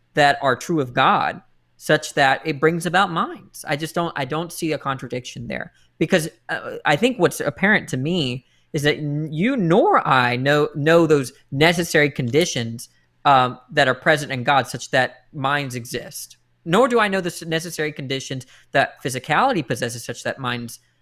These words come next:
uh, are now the, are, are in, are eff-, an effect.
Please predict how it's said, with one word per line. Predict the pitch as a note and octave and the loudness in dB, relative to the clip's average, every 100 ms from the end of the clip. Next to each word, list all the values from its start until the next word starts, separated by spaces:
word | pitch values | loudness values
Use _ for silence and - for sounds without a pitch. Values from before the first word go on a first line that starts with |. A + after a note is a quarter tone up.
| _ | _
uh, | - A#2 A#2 A#2 - | -2 2 2 0 -4
are | A#2 B2 | -2 0
now | B2 A#2 | 0 -2
the, | A#2 - | -4 -4
are, | B2 - B1+ - - | -4 -4 -8 -12 -10
are | - A#2+ | -2 0
in, | A#2+ B2 B2 - | 0 -2 -12 -8
are | A#2+ A#2+ | -4 -2
eff-, | A#2 - _ - | -4 -8 _ -2
an | C#3 | 0
effect. | A#2 B2+ - _ - | 0 0 -2 _ -20